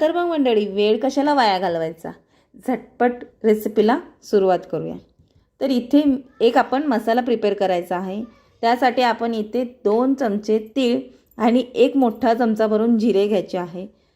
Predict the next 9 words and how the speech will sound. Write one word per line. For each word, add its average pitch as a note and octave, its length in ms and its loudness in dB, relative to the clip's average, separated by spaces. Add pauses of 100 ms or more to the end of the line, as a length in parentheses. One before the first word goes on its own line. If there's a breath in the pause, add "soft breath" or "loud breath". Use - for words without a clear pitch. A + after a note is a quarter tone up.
(140)
ते D4+ 80 -2
दोन्ही C#4+ 440 2
छानपैकी C4 680 -2
मंद A3 340 0
आचेवर G3+ 480 0 (440)
खरपूस B3 680 0
लालसर G#3 460 2
रंग G3+ 220 -2
येईपर्यंत F#3+ 680 0